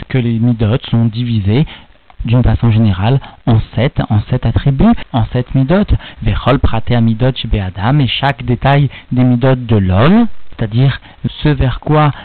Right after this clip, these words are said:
l'homme va tendre, alors cela, baot me'achat mezayin midot elou, cela émane bien de l'une de ces sept attributs, si chez en shoresh kol amidot veklalutan. Et cela parce que ces sept midot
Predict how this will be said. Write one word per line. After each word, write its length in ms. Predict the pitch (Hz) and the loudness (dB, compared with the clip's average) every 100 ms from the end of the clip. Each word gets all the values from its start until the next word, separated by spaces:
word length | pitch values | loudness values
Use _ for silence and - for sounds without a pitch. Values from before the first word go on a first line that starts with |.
| - | -2
l'homme 500 | 139 139 151 156 139 | 2 4 4 4 2
va 180 | 117 120 | 2 -2
tendre, 560 | - 120 135 175 202 214 _ - - | 0 0 2 2 0 -2 _ -20 -6
alors 260 | 117 110 107 | -2 -2 -4
cela, 340 | 117 95 113 | -6 -4 -4
baot 520 | 123 117 - 123 135 127 | -2 -4 -4 -4 -2 -2
me'achat 440 | 110 98 - 143 - | -2 -4 -4 -2 0
mezayin 320 | 127 110 123 | 0 2 2
midot 380 | 139 117 120 139 | 2 2 0 0
elou, 300 | 170 196 254 - - - - | 2 4 2 0 -8 -18 -4
cela 180 | 123 113 | -2 2
émane 300 | 117 110 110 | 2 2 0
bien 300 | 107 110 160 - - | 0 0 0 -4 -10
de 120 | 123 123 | -2 2
l'une 360 | 117 131 175 | 4 4 4
de 80 | 127 | 2
ces 180 | - 113 - | -2 -8 -6
sept 240 | 131 123 | -4 -2
attributs, 640 | 120 - 113 98 110 175 - - - - | -4 -4 -6 -2 2 2 0 -8 -16 0
si 120 | 190 262 - - | 2 2 0 -8
chez 260 | - - - 113 | -4 -2 -2 -2
en 220 | 107 131 | 0 0
shoresh 480 | - 107 98 123 - | -2 -2 0 -2 -2
kol 160 | 123 | 0
amidot 460 | 120 107 95 95 - - - - | 2 0 0 -2 0 -2 -4 -6
veklalutan. 880 | 117 - 123 139 - 220 220 139 113 - - - | -4 0 -2 0 2 4 4 2 0 -6 -20 -4
Et 80 | 117 - | -4 -2
cela 240 | 98 104 | -2 0
parce 260 | - - - | 2 2 0
que 180 | 139 131 - - | 2 0 0 -4
ces 100 | 135 - | -2 0
sept 180 | 147 - | -2 0
midot 480 | 131 104 101 147 | 0 2 2 2